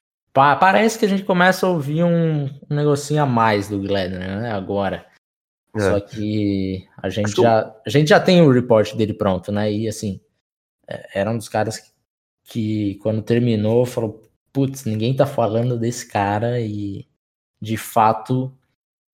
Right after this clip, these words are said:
Speaker 1: ele é muito bom, e eu acho que vai crescer,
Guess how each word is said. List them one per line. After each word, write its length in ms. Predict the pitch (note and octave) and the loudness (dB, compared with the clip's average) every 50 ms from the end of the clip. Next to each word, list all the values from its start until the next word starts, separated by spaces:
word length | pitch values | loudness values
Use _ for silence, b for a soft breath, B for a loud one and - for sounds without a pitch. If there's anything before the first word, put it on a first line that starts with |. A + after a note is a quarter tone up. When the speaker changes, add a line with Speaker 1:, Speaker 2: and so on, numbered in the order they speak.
| _ - | _ -6
Speaker 1:
ele 220 | B2 A2+ A2 A2+ A#2+ | -4 -2 0 2 2
é 80 | B2 | 2
muito 400 | B2 B2 C3 C#3 C#3 C3+ C3+ D3+ | 4 4 4 4 4 4 2 0
bom, 580 | C3+ A#2+ A#2+ A#2 G#2+ G2+ G2 G2 - - _ _ _ _ _ _ - | 0 4 4 4 4 4 2 -2 -6 -12 _ _ _ _ _ _ -12
e 300 | A2 G#2 G2 G2 G2+ G2+ | -10 -8 -6 -6 -4 -2
eu 160 | G2+ G#2 G#2 | -2 0 0
acho 240 | G#2 - - - - | -2 -4 -8 -14 -12
que 320 | - - A#2 A2+ A2+ A#2 A#2 A#2+ - _ _ _ _ _ | -6 -4 -4 -4 -4 -8 -12 -14 -16 _ _ _ _ _
vai 420 | - B2+ A#2+ A#2 D3 D3+ F3 F#3 - | -10 -8 -4 0 2 2 2 2 2
crescer, 720 | - G#3+ F3+ D#3 - - - C#3+ D#3 F3 F#3 E3+ D#3 D3 | 0 0 0 0 -2 -2 0 2 2 2 0 -2 -4 -4